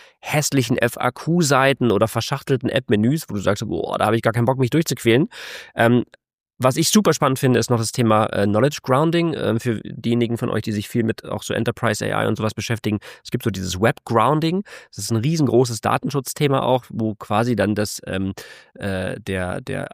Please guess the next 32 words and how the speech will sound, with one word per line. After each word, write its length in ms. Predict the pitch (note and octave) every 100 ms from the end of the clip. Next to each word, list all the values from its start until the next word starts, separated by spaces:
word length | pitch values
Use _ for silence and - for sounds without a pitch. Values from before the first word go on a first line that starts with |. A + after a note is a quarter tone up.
| _
der 100 | F#2+
Sprachmodellanbieter, 1900 | - - G#2 D3+ - - _ _ - A2+ A2+ A2+ B2 - A#2+ A#2+ B2+ C3 A#2 A2+ - - _
ähm, 260 | - G#2 G2
seine 520 | - G#2+ A#2 B2 A2 -
Aussage 800 | A#2 C#3 - A#2 A#2 A2+ G#2+ G2
verifiziert 960 | A#2 A#2+ - - - C#3 D3 D3 - -
über 680 | - B2+ A#2 A#2 A#2 A#2 A2 -
seine 360 | A2 G#2+ G#2+
eigene 300 | G2 A#2 A2+
Suchplattform, 1080 | F#2+ B2 - - G#2 G2 - G2 E2+ D#2+ E2 _ -
wenn 100 | F#2
man 160 | F2
so 140 | F2 F2+
will. 180 | F2 - _ -
So. 180 | F#2+ F2 - - - -
Und 220 | A2 F#2 -
technologisch 500 | D3+ E3+ C#3+ D3+ D3+
basiert 300 | A#2+ A2+ B2+
das 100 | A#2
genau 280 | A#2 G#2 G2+
darauf. 400 | G#2 F2 - -
Aber 160 | F#2
es 80 | -
gibt 140 | A#2+
ein 100 | G#2
sogenanntes 380 | A2 A2+ G#2+ G2
Knowledge 420 | A#2 A2 A#2+ G2+ -
Grounding. 400 | F#2 F#2 F2 F#2
Das 160 | F#2+
heißt, 160 | A#2 -
die 140 | -
Antworten 640 | B2+ D3+ G3 F#3+ F#3+ -